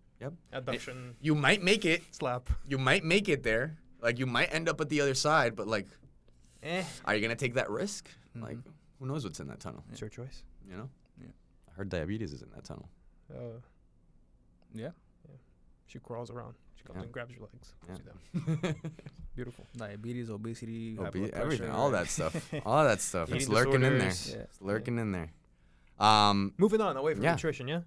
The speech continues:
Speaker 1: Yeah.
Speaker 2: How to train? Oh, question number three.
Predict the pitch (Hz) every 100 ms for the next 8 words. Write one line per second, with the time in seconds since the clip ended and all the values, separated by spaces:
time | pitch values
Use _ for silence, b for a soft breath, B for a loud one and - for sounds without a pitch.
0 | - - 156 170 _ b b b b _
1 | _ - _ - _ - 156 170 165 143
2 | 175 196 - _ _ - 165 170 - 170
3 | 165 147 143 110